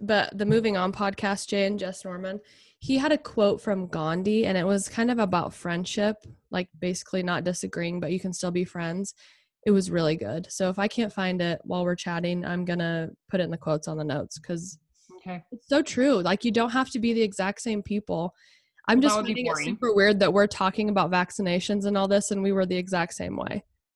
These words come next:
Speaker 1: And same
Speaker 2: Right.
Speaker 1: thing. I was formula fed my whole life, and look how fabulous I am. <laughs>
Speaker 2: I mean, looking fabulous.
Speaker 1: <laughs> And I breastfed my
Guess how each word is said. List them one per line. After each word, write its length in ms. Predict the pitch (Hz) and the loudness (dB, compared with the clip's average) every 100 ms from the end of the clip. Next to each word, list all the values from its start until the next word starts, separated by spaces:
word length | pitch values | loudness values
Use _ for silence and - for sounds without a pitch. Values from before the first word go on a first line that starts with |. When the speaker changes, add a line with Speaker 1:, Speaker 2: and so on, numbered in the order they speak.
| - | 0
Speaker 1:
And 180 | 220 208 | 2 2
same 160 | 208 | 2
Speaker 2:
Right. 60 | 175 | 2
Speaker 1:
thing. 120 | 190 - | 0 0
I 40 | 202 | 2
was 200 | 214 220 | 2 2
formula 460 | 208 202 196 190 | 2 2 4 2
fed 240 | 190 185 180 | 2 0 0
my 160 | 180 | 0
whole 200 | 180 185 | 0 0
life, 280 | 175 170 180 | 2 0 0
and 260 | 175 170 165 - - | -2 -2 -6 -10 -6
look 260 | 185 202 | -4 -2
how 140 | - 180 | -4 -6
fabulous 540 | 190 196 180 185 - | -4 -4 -2 -4 -4
I 160 | 196 190 | -4 -4
am. 300 | 160 175 185 _ 339 | -4 -6 -8 _ 0
<laughs> 280 | 359 - | 0 0
Speaker 2:
I 120 | 254 247 | -4 -2
mean, 540 | 240 226 208 196 190 180 | -2 -4 -6 -4 -4 -4
looking 520 | 190 185 180 185 208 | -6 -2 0 0 -4
fabulous. 800 | 208 214 202 185 175 170 175 175 - | -4 -4 -4 -4 -2 -2 -2 -4 -8
Speaker 1:
<laughs> 80 | - | -4
And 480 | 294 285 262 240 233 | 0 0 0 2 4
I 140 | 220 | 4
breastfed 540 | 226 196 202 - 220 214 | 6 4 4 2 2 2
my 400 | 202 202 214 | 4 4 4